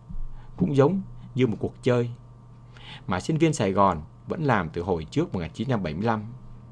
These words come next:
Thế nhưng Sài Gòn đã không còn như hồi trước một nghìn chín trăm bảy mươi lăm. Đoàn Kế Tường kể tiếp. Trong những ngày ấy, Huỳnh Bá Thành có gặp tôi hỏi, "Nếu muốn làm báo,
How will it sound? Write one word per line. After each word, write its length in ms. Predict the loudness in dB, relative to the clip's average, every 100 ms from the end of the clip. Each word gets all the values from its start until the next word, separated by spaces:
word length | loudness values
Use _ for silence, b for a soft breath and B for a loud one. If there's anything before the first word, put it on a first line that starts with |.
| -20 -20 -20 -20 -18 -18 -20 -20 -20 -20 -20 -20 B B B B
Thế 120 | 0
nhưng 240 | 4 4 2 -6
Sài 240 | -4 -4
Gòn 300 | -2 -4 -4
đã 120 | -8
không 220 | 0 0 4
còn 300 | 2 2 -2
như 120 | 0
hồi 260 | 0 -2 -2
trước 220 | -2 0
một 60 | -4
nghìn 120 | -6
chín 160 | -6
trăm 60 | -4
bảy 120 | -2
mươi 120 | -2
lăm. 140 | -2 -4 -10 -16 -18 -16 -16 -16 -16 -8
Đoàn 280 | -4 -4 -4
Kế 140 | -4
Tường 280 | -2 -2 -2
kể 180 | -8 -8 -4
tiếp. 140 | -4 -4 -10 -12 -12 -14 -14 -12 B B B B B B -12 -12 B B
Trong 140 | 2 4
những 100 | 4
ngày 160 | 4
ấy, 240 | 4 2 0 0
Huỳnh 180 | 0 2
Bá 100 | -2
Thành 280 | -2 -4 -4 -10 -12 -14 -16 -16 -18 -18 -20 -2
có 100 | 2
gặp 160 | 2 2 2
tôi 160 | 2
hỏi, 360 | 0 -6 -8 -12 -16 -20 -20 -20 -20 -20 B B B B B 0
"Nếu 120 | 4
muốn 260 | 4 4 0 -6 -20 -20 -20 -20 B B B
làm 200 | 0 2
báo, 240 | 2 2